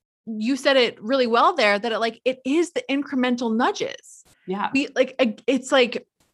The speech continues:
Speaker 1: I don't know. I think, and I'm, I, I'm sure you agree with me that, again, you can hear people talk about at whatever stage, wh-, when I was making zero money and somebody was making ten K, when I was making, you know, twenty K and somebody was making a hundred K.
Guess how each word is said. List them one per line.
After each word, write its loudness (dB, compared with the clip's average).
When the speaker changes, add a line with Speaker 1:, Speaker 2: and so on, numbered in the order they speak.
Speaker 1:
I 4
don't 4
know. 6
I 4
think, 0
and 2
I'm, 2
I, 0
I'm -2
sure -4
you 0
agree 2
with -2
me 0
that, 0
again, 2
you 0
can -2
hear 0
people -4
talk -2
about 0
at 4
whatever 2
stage, 2
wh-, 2
when 4
I 6
was -2
making 0
zero 0
money 2
and -6
somebody -4
was -4
making -2
ten -2
K, -2
when -2
I 0
was -4
making, -6
you 2
know, -2
twenty 0
K 2
and -4
somebody 0
was -2
making -2
a -4
hundred -2
K. -4